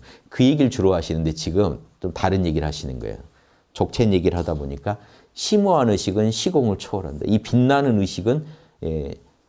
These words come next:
저, 인과의 영향을 받지 않는다. 상주불멸하다. 이 얘기까지 하십니다.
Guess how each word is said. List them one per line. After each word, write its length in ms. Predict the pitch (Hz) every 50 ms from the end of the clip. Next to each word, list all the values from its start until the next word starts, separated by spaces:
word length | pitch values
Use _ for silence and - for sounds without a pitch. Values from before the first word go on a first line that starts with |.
| _ _ - -
저, 120 | - - - -
인과의 480 | 104 107 117 127 120 123 120 120 101
영향을 320 | 92 92 95 95 95 92 82
받지 300 | - 76 73 - - 87
않는다. 440 | 76 80 82 80 80 - 55 - - _ _
상주불멸하다. 1200 | _ - - 208 202 196 190 175 175 170 135 - - 101 95 92 98 92 85 82 80 - 78 - - -
이 120 | 82 92
얘기까지 420 | 92 78 85 78 - 85 78 80
하십니다. 340 | 90 87 - - - - -